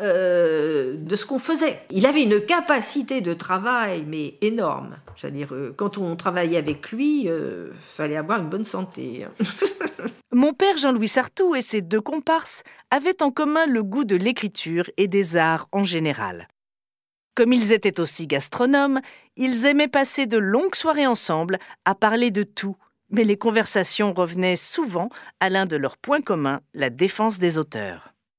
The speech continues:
Speaker 2: Jean-Louis Sartou est né en mille neuf cent quarante-sept dans une famille de théâtre. Mère comédienne, père dramaturge et metteur en scène, oncle comédien, il voyait défiler chez lui quand il était enfant Jean Marais,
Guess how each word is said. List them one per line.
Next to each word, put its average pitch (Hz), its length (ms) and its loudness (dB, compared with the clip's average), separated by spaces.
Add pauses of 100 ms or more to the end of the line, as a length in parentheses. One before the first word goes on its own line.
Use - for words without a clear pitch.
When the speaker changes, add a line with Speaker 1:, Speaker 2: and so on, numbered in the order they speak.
(1300)
Speaker 2:
Jean-Louis 202 300 2
Sartou 285 400 2
est 262 80 2
né 254 120 6
en 226 60 4
mille 254 200 6
neuf 233 140 4
cent 240 180 0
quarante-sept 214 640 0 (240)
dans 233 100 2
une 247 180 4
famille 269 360 4
de 247 100 0
théâtre. 185 560 0 (680)
Mère 208 360 2
comédienne, 294 680 2 (160)
père 202 200 2
dramaturge 190 720 0
et 151 80 0
metteur 147 300 -2
en 214 100 2
scène, 277 460 2 (120)
oncle 220 340 2
comédien, 226 540 2 (500)
il 320 120 2
voyait 339 300 4
défiler 277 460 -2
chez 247 200 0
lui 240 300 0
quand 175 260 -4
il 156 100 -4
était 170 300 -2
enfant 320 460 0
Jean 226 260 2
Marais, 185 400 2